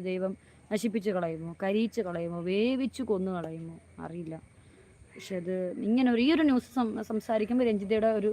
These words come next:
ഇതിലേക്ക് വരുമ്പോൾ എനിക്ക് സങ്കടമാണ് അവരുടെ ഫേസ് കാണുമ്പോഴും ഓർക്കുമ്പോഴും. സത്യം പറഞ്ഞാൽ ഉള്ളിങ്ങനെ വിങ്ങുന്നു.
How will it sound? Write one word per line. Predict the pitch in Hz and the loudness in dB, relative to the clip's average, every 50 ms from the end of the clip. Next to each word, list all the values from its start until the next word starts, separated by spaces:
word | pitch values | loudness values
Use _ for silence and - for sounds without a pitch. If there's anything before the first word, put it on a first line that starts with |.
| - 220 214 208 196 | 0 0 -2 -2 0
ഇതിലേക്ക് | 202 208 208 208 190 214 196 | 0 0 0 0 -2 -2 -2
വരുമ്പോൾ | 196 196 196 208 202 | -2 -2 -4 -4 -4
എനിക്ക് | 196 220 - - 220 | -6 -6 -8 -6 -4
സങ്കടമാണ് | 214 226 240 277 277 277 285 262 240 220 202 196 190 | 0 2 2 2 4 4 4 4 4 4 2 0 -2
അവരുടെ | 185 185 190 185 - | -4 -4 -6 -6 -4
ഫേസ് | 190 185 185 180 - 220 240 240 - | -4 -4 -4 -4 -6 -8 -8 -6 -6
കാണുമ്പോഴും | 202 196 185 190 196 202 202 190 196 202 196 196 196 | -4 -4 -2 -2 -2 -2 -2 -2 -2 -2 -2 -2 -2
ഓർക്കുമ്പോഴും. | 196 196 196 208 208 202 202 214 226 226 - - - - - - - - 254 - | -4 -4 -4 -4 -2 0 0 0 -2 -2 -6 -12 -18 -20 -20 -20 -16 -14 -10 -8
സത്യം | 254 - - 349 359 | -6 -2 2 4 4
പറഞ്ഞാൽ | 349 349 359 311 262 | 4 6 6 4 4
ഉള്ളിങ്ങനെ | 240 262 269 262 240 226 226 226 196 | 4 4 4 4 2 2 2 0 0
വിങ്ങുന്നു. | 180 180 180 180 180 180 | -2 -4 -6 -6 -6 -8